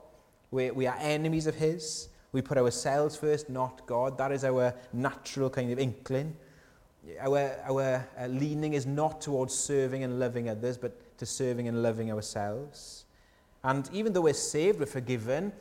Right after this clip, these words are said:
we still have the flesh, don't we? The, our old self is still there. And so we still have these, these natural kind of, um, desires to want to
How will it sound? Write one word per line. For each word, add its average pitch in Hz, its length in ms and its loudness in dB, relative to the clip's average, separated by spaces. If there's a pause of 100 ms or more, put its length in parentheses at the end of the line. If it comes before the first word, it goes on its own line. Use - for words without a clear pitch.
(140)
we 143 100 0
still - 180 2
have 196 140 2
the 202 60 2
flesh, - 480 -6
don't 202 120 2
we? 147 80 0
The, 135 400 0
our 156 260 6
old 190 340 8
self 175 500 0
is 165 100 0
still 202 320 4
there. 214 320 2 (220)
And 175 100 0
so 196 100 0
we 185 120 0
still 220 300 6
have 190 100 4
these, 185 240 0 (240)
these 156 180 0
natural 170 420 -2
kind 160 200 -2
of, 147 100 -2 (300)
um, 120 260 2 (180)
desires 139 500 4
to 143 100 -6
want 135 140 -4
to 139 220 0